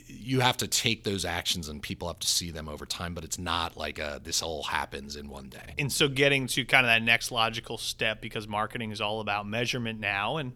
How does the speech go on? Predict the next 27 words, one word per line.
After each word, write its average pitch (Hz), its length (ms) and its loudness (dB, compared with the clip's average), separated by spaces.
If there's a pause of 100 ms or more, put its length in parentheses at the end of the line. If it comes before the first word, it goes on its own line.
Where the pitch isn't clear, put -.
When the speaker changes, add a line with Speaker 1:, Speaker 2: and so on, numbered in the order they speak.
Speaker 2:
and 131 200 -4
some 127 160 -2
people 113 180 -8
would 107 100 -8
say 104 140 -4
always, 98 380 -4 (120)
um, 107 280 0 (340)
how 143 140 6
do 160 80 8
people 156 280 0
start 139 340 4
to - 80 -4
measure, 123 440 4
"All 117 100 6
right, 113 180 4
we've 107 140 -6
made 110 240 2
some 120 140 -2
of 113 40 -2
these 107 160 -4
changes, 117 540 0
we're 113 120 -6
building 113 460 -4
in 104 60 -6
a 104 40 -6
different 104 320 -8
direction"? 107 680 -4